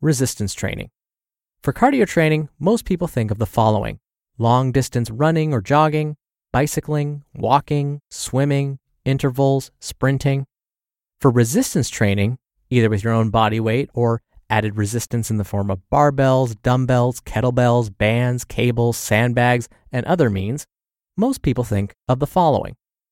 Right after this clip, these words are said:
body weight training, Olympic lifting, bodybuilding, strength training,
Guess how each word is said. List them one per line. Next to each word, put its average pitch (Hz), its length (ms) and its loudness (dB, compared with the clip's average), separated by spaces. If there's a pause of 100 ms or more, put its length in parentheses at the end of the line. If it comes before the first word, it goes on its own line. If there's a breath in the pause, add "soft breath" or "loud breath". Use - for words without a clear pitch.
(180)
body 156 280 4
weight 104 180 0
training, - 380 -8 (420)
Olympic 104 380 0
lifting, - 400 -2 (520)
bodybuilding, 110 640 2 (380)
strength 170 420 -2
training, - 380 -6